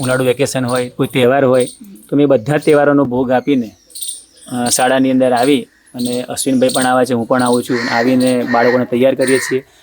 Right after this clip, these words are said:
ઠીક છે, કંઈક મારે કામ હોય, બહાર જવાનું હોય, એ દિવસે રજા પાડીએ છીએ, પણ, અ, શક્ય હોય એટલું વધારે કામ કરવાનો પ્રયત્ન કરીએ છીએ અમે.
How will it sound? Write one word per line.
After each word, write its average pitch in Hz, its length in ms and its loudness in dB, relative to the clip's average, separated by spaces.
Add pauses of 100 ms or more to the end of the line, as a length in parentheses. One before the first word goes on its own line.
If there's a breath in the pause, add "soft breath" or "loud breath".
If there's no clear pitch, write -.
(140)
ઠીક 160 120 0
છે, 151 120 0
કંઈક 143 160 0
મારે 139 180 0
કામ 127 260 0
હોય, 135 140 4
બહાર 131 240 0
જવાનું 131 380 0
હોય, 131 200 0 (460)
એ 135 80 0
દિવસે 131 300 4
રજા 123 220 4
પાડીએ 123 300 0
છીએ, 110 240 -10 (460)
પણ, 135 160 -4 (320)
અ, 139 60 -4 (920)
શક્ય - 360 0
હોય 147 180 6
એટલું 143 220 0
વધારે 135 300 2
કામ 135 300 -4
કરવાનો 127 220 -2
પ્રયત્ન 113 300 -4
કરીએ 110 260 -8
છીએ 104 200 -14
અમે. - 140 -16